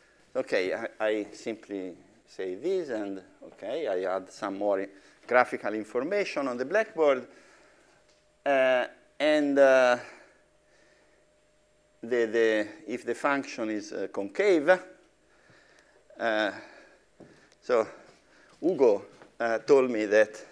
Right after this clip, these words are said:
a way to remember, uh, this is concave because it's a cave. It's a joke. Okay, I don't want, <laughs> I don't know if you, <laughs> if you want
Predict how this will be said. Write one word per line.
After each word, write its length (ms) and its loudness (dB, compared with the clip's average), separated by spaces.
a 80 0
way 240 4
to 160 -2
remember, 600 2
uh, 200 0
this 220 -2
is 160 -6
concave 640 -2
because 560 0
it's 200 -14
a 60 -4
cave. 360 -8
It's 160 -20
a 60 -8
joke. 400 -10
Okay, 140 -18
I 80 -12
don't 220 -12
want, 220 -12
<laughs> 60 -20
I 300 0
don't 200 4
know 100 6
if 220 2
you, 180 -2
<laughs> 840 -18
if 100 -16
you 180 -2
want 400 -2